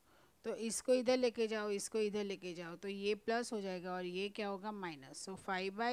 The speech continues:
eight minus one by twenty-four is equal to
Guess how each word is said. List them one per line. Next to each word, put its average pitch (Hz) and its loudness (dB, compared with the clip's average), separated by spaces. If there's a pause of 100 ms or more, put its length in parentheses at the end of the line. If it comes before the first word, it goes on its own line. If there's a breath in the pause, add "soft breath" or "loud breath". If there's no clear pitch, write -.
eight 196 -2
minus 190 -6
one 185 -8
by 220 0
twenty-four 175 -8
is 208 -4
equal 165 -8 (100)
to 165 -14